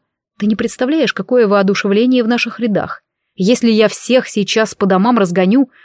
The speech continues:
они поднимут восстание и устроят революцию. Давненько мы так не развлекались. Все чувствуют, что мы можем поприжать хвосты ведьмакам.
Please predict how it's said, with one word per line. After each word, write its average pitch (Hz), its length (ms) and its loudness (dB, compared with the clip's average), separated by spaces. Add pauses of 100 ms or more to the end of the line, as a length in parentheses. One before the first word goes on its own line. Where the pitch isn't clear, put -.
(100)
они 254 220 2
поднимут 254 420 2
восстание 214 520 0
и - 20 0
устроят 208 460 0
революцию. 233 680 -4 (560)
Давненько 226 560 0
мы 247 120 2
так 202 200 -4
не 214 80 0
развлекались. 196 720 -4 (480)
Все 240 360 0
чувствуют, 247 600 -2
что - 200 -2
мы 208 260 2
можем 214 420 0
поприжать 208 540 0
хвосты 202 340 -2
ведьмакам. 190 640 -2